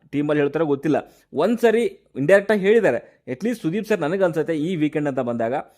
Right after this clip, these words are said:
ಟಾಸ್ಕಲ್ಲೆಲ್ಲ ಓಕೆ, ಸ್ವಲ್ಪ ನಿಮ್ಮ ಒಂದು ಆ ಮಾತುಗಾರಿಕೆ ಇದೆಯಲ್ಲ ಅದನ್ನ ಸ್ವಲ್ಪ ಹಿಡಿತದಲ್ಲಿ ಇರ್ಲಿ ಅನ್ನೋ ರೀತಿಯಲ್ಲಿ ಹೇಳಿದ್ರೆ ಬೆಟರ್ ಆಗುತ್ತೆ ಅಂತ ನನಗನ್ಸುತ್ತೆ. But ಇಲ್ಲ ಅಂತಂದ್ರೆ ಎಷ್ಟೇ ಟಾಸ್ಕ್ ಆಡಿ, ಏನೇ ಒಂದು ಆ ಕೆಪಾಸಿಟಿ ಇದೆ ಆ ಹುಡುಗಿಗೆ, ಟಾಸ್ಕ್ ಅಂತ ಬಂದಾಗ, ಆಟ ಅಂತ ಬಂದಾಗ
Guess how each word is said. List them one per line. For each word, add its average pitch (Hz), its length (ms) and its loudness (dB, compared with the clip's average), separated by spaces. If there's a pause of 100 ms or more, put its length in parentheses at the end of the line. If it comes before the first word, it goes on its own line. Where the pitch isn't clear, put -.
(260)
ಟಾಸ್ಕಲ್ಲೆಲ್ಲ 202 500 2
ಓಕೆ, 160 320 4
ಸ್ವಲ್ಪ 214 280 -2
ನಿಮ್ಮ 175 220 0
ಒಂದು 165 640 -2
ಆ 127 120 0
ಮಾತುಗಾರಿಕೆ 156 600 0
ಇದೆಯಲ್ಲ 127 240 0
ಅದನ್ನ 143 180 -2
ಸ್ವಲ್ಪ 156 300 -4 (400)
ಹಿಡಿತದಲ್ಲಿ 175 460 2
ಇರ್ಲಿ 196 200 4
ಅನ್ನೋ 185 180 4
ರೀತಿಯಲ್ಲಿ 160 400 0
ಹೇಳಿದ್ರೆ 156 360 2
ಬೆಟರ್ 131 300 0
ಆಗುತ್ತೆ 143 280 0
ಅಂತ 143 120 -6
ನನಗನ್ಸುತ್ತೆ. 123 880 -4 (120)
But 127 140 -4
ಇಲ್ಲ 151 160 2
ಅಂತಂದ್ರೆ 156 380 0
ಎಷ್ಟೇ 120 520 0
ಟಾಸ್ಕ್ 151 360 0
ಆಡಿ, 131 160 0
ಏನೇ 135 280 0
ಒಂದು 170 220 0
ಆ 156 60 0
ಕೆಪಾಸಿಟಿ 196 540 -2
ಇದೆ 156 140 0
ಆ 160 40 4
ಹುಡುಗಿಗೆ, 131 760 -4
ಟಾಸ್ಕ್ 151 260 0
ಅಂತ 156 120 0
ಬಂದಾಗ, 143 340 2
ಆಟ 135 260 0
ಅಂತ 151 160 0
ಬಂದಾಗ 120 320 -2